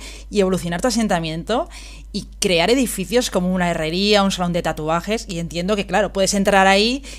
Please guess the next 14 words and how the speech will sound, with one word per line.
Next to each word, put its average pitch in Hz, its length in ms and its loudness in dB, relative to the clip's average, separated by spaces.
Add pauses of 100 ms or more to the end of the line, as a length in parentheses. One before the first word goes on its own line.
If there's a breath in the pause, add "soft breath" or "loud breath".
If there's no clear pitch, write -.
(120)
y 220 180 -4
utilizar 196 480 2
el 208 80 6
salón 220 500 4
y 180 220 -4
personalizar 170 500 -4
a 190 60 2
tu 180 120 4
personaje. 175 760 -2
No 208 140 0
sé 277 260 0
hasta 180 640 -4 (160)
cuántos, 214 340 2 (160)
eh, 175 460 -2